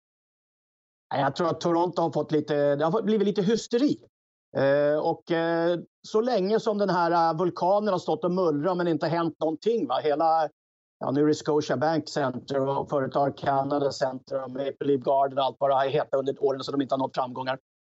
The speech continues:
På något vänster så har de, de har byggt upp det här laget. De har fått de här, eh, ska vi kalla det, extra kryddorna då med Tavares den här gången. De har fått Fredrik Andersen i mål.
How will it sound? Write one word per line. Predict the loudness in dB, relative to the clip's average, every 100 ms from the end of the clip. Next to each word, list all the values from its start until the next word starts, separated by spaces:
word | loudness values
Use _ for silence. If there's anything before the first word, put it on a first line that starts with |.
| _
På | 0
något | 0 2
vänster | 0 0
så | 0
har | 2 2
de, | 2 -2 -2
de | 0
har | 2
byggt | 0 0
upp | -2 -2
det | -2
här | 0
laget. | 0 0 -2
De | -2
har |
fått | 0 -2 0
de | -2
här, | 0 2
eh, | 0 -2 _ _ _ _ _ -6
ska | -4
vi |
kalla | -2 0 2 2
det, | 2
extra | 0 -2 -4 -4 -4 0 0
kryddorna | 0 0 0 0 0
då | 2 2
med | 0 -2
Tavares | -2 0 2 2 0 -2
den | -4
här | -4
gången. | -4 -4 -2
De |
har | -2
fått | -2 -2
Fredrik | -2 0 0
Andersen | -2 -4 -10 -10
i |
mål. | -10 -6 -6